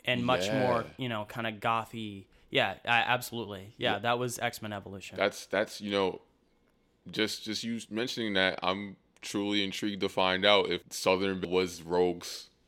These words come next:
Speaker 2: or-, origin. Like, was this character originally a Southern character? I don't
Speaker 1: Yeah,
Speaker 2: know
Speaker 1: yeah.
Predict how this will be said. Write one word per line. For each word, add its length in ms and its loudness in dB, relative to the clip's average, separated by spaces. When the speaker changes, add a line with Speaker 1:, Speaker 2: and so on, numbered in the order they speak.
Speaker 2:
or-, 200 -6
origin. 460 6
Like, 200 -6
was 220 -6
this 120 -10
character 480 0
originally 500 -6
a 100 -2
Southern 600 -6
character? 520 0
I 40 -2
don't 120 0
Speaker 1:
Yeah, 220 6
Speaker 2:
know 100 -2
Speaker 1:
yeah. 180 6